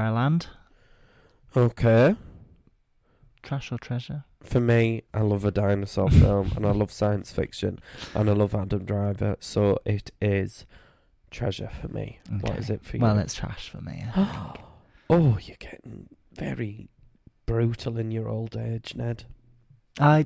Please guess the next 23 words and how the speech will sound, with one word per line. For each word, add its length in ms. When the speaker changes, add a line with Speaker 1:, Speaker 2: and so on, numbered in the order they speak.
Speaker 1:
just, 300
I 140
haven't 300
watched 300
that 160
trailer 400
and 120
thought, 440
"Oh, 80
God, 260
I 40
can't 240
wait 200
for 80
that 220
to 80
come 160
out." 320
Speaker 2:
I 40
just 260
love 160
dinosaurs. 880
Speaker 1:
I 400